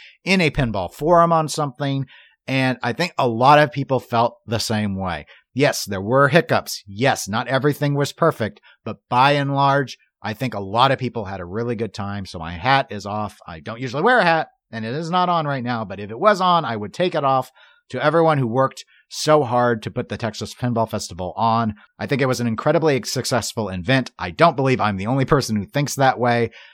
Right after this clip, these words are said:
That show definitely is trending up. I think they came back with a bang, knocked it out of the park, colors pop, home run, whatever pinball cliche you want to use, go ahead and just pile it all on. I had an excellent time,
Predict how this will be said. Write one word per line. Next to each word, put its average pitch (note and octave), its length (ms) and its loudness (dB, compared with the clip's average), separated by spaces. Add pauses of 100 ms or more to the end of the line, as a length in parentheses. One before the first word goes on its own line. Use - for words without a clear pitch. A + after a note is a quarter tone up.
(180)
That G#2+ 340 2
show B2+ 480 2 (320)
definitely A2 680 0
is G2+ 180 -8
trending F#2+ 380 -6
up. E2+ 160 -8
I F#2 140 -6
think G2+ 200 -10
they G2+ 140 -8
came C3 280 -2
back A#2 360 2 (120)
with A2 280 -4
a A#2 40 -2
bang, A2 460 -2 (400)
knocked D3 300 0
it D#3+ 80 0
out D3+ 140 4
of D3+ 60 0
the D3+ 60 -2
park, C#3 520 -2 (420)
colors E3 400 2
pop, C#3 420 4 (200)
home F3 280 4
run, D#3+ 380 6 (180)
whatever D#3+ 460 4 (320)
pinball F3+ 280 4
cliche D3+ 380 2
you C#3+ 140 2
want C3+ 160 2
to B2+ 40 2
use, B2+ 300 2
go C3+ 160 4
ahead C#3 180 6
and B2+ 140 2
just G#2+ 180 -6
pile C3+ 360 0
it B2+ 100 2
all A#2+ 320 2
on. A2 300 -2 (380)
I C3 120 4
had B2 400 4
an G#2 120 -6
excellent A#2+ 460 -2
time, G2 400 -4